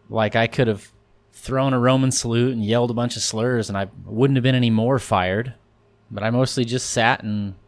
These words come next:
listened to them unfold this maximally hostile interpretation of the things that I had said, watching my career essentially evaporate in front of my eyes with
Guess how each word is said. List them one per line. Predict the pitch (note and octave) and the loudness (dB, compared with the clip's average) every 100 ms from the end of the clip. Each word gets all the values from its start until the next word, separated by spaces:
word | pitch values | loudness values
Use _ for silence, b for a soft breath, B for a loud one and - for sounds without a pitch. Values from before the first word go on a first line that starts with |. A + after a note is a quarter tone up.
| _ _ _ _ A#2 | _ _ _ _ -4
listened | A2 C3+ - B2 A#2 | 2 2 2 0 0
to | A2+ | 0
them | A2+ A2 A2+ | 0 0 -2
unfold | A#2 - B2 G#2+ G#2+ G#2 | -2 -2 0 0 0 -2
this | G#2 G2 - - b b b b _ | -6 -6 -10 -14 b b b b _
maximally | A2 A2+ A2+ - A#2+ G#2+ G#2+ | -2 2 2 0 -2 -2 -2
hostile | F#2+ G#2+ G#2+ - G2+ | 2 4 2 0 -4
interpretation | G2+ A2 G2+ G#2 G#2 F#2+ - G#2+ | -4 -4 -4 -4 -4 -4 -4 -6
of | |
the | F#2+ | -8
things | - G#2 | -8 -10
that | G2+ F#2+ | -4 -2
I | F#2 | -2
had | F2+ | -4
said, | - F2+ G2 - _ _ _ _ | -6 -6 -8 -12 _ _ _ _
watching | G#2+ A2+ A#2 - A2+ | -2 0 0 0 -2
my | G#2+ G2+ F#2+ F#2 _ | 0 0 -2 -4 _
career | - A2+ G#2 A2+ G#2 | -6 -4 0 2 0
essentially | - G#2+ G2+ G#2 | 0 -2 -2 -4
evaporate | F#2+ G#2 G#2 - G#2 F#2+ | -4 0 0 0 -2 -4
in | G2 | -6
front | - G2 | -8 -6
of | |
my | F#2+ | -4
eyes | F#2 G2+ G#2 F2+ F2+ | -2 -2 -2 -4 -8
with | F2+ F2+ - | -12 -12 -16